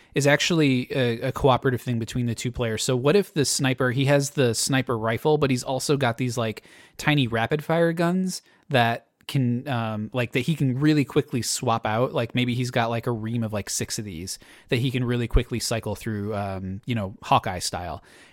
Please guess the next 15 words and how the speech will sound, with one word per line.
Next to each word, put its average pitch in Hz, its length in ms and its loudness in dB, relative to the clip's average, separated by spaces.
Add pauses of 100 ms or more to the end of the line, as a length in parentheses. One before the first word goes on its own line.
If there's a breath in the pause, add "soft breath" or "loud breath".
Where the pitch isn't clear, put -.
(100)
And 139 240 0
each 185 200 0
one 170 140 6
of 151 80 4
those 123 180 2
guns 127 360 2
applies 135 480 2
a - 20 -6
different 120 380 -2
status 127 400 -2
effect, 113 320 -8
but - 100 2
it 113 80 -4
does, 123 240 0
like, 110 320 -2